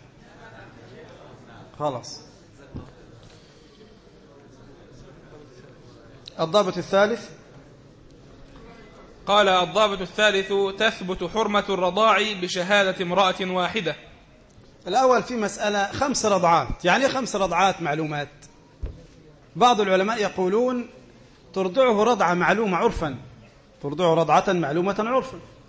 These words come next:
Speaker 1: شيخ الإسلام ابن تيمية يقول: "لا، لو، لو مص أكرمكم الله ثديها ثم نقلته على الثدي الآخر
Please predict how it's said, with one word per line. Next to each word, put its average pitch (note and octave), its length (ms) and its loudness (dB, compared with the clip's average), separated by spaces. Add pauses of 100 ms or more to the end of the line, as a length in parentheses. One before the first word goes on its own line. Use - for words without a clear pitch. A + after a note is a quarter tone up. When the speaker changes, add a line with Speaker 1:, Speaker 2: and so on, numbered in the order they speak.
(420)
Speaker 1:
شيخ B3+ 200 -2
الإسلام B3+ 300 0
ابن A#3 100 -4
تيمية A3+ 220 0
يقول: A3+ 360 0
"لا، B3+ 200 4 (1200)
لو، F3+ 520 -2 (380)
لو F3 240 0
مص G3+ 400 -4
أكرمكم F#3 760 -2
الله F#3+ 160 0
ثديها D#3+ 560 -2 (500)
ثم G#3 220 0
نقلته G3 500 2
على E3+ 160 4
الثدي F3 340 0
الآخر G#3 460 2